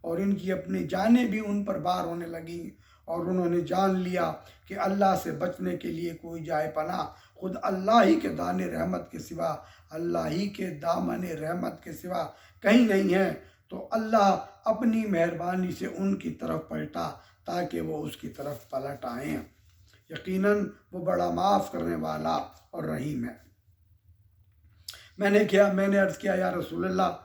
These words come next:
मेरी तौबा में ये भी शामिल है कि मैं अपना सारे माल, अल्लाह मुझे अगर माफ़ करेगा, अपना सारे माल, सारा माल राह खुदा में तकसीम कर दूँगा।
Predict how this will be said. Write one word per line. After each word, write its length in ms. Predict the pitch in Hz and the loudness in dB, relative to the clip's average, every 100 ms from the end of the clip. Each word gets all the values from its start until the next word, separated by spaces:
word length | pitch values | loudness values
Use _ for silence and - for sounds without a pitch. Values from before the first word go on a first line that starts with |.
| _ _ _ | _ _ _
मेरी 240 | 160 175 185 | 2 2 2
तौबा 380 | 185 175 185 | -2 0 0
में 100 | 180 | 0
ये 180 | 175 196 | 2 2
भी 140 | 240 226 | 4 6
शामिल 420 | 190 180 180 165 | 6 6 4 4
है 100 | 170 - - _ | 2 -4 -20 _
कि 80 | 196 | -4
मैं 160 | 185 | 0
अपना 280 | 185 - 180 | 0 -2 -4
सारे 380 | 170 165 180 175 | 4 6 6 2
माल, 380 | 160 175 180 175 - _ | 2 2 0 -4 -12 _
अल्लाह 240 | 85 87 85 | -4 0 2
मुझे 260 | 82 78 | 0 -2
अगर 240 | 80 76 73 | -2 -2 -2
माफ़ 300 | 82 82 - | -2 -2 -4
करेगा, 480 | 73 76 156 - - _ - | -8 -6 -6 -6 -14 _ -18
अपना 240 | - 170 | -6 -4
सारे 340 | 151 170 160 156 | 0 0 0 -2
माल, 340 | 156 156 147 - - | -2 -4 -6 -14 -20
सारा 320 | - 202 202 185 | -2 2 4 4
माल 260 | 180 175 | 2 2
राह 280 | 165 160 165 | 2 0 -2
खुदा 320 | - 147 - | -4 -10 -8
में 220 | 151 147 | -8 -12
तकसीम 380 | 147 147 - 139 | -14 -18 -16 -16
कर 120 | 131 | -16
दूँगा। 500 | 135 135 143 143 - | -18 -16 -16 -16 -20